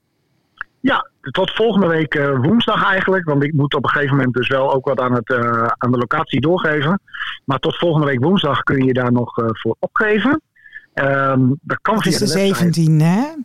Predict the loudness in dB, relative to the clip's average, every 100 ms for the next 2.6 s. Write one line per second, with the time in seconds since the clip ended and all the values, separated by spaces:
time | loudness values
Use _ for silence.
0 | _ -20 _ -8 -4 -4 -2 -2 0 0
1 | 0 0 0 0 0 0 0 0 -2 -2
2 | -2 0 -2 -6 -12 -4